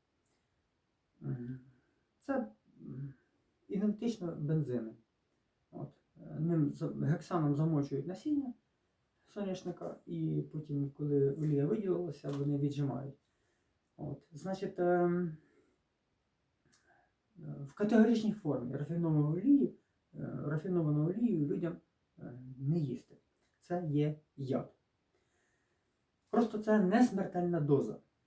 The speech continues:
Ви кожен день його їсте, їсте, потрошки, потрошки, і оце воно приводить до таких наслідків,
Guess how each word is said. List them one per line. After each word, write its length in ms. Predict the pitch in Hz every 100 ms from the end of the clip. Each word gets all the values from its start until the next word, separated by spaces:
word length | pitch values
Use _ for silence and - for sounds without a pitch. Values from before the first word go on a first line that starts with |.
| _ _ _ _ _ _ _ _ _ _ -
Ви 200 | 160 185 - -
кожен 300 | 196 170 165
день 200 | 175 175
його 100 | 170
їсте, 460 | 175 - - 190
їсте, 460 | 180 156 - 180 -
потрошки, 400 | 160 170 185 -
потрошки, 480 | 156 156 180 180 175
і 180 | 170 160
оце 280 | 156 175 170
воно 340 | 160 165 160
приводить 420 | 156 160 151 143
до 100 | 147
таких 280 | 143 151 160
наслідків, 520 | 170 - 151 147 143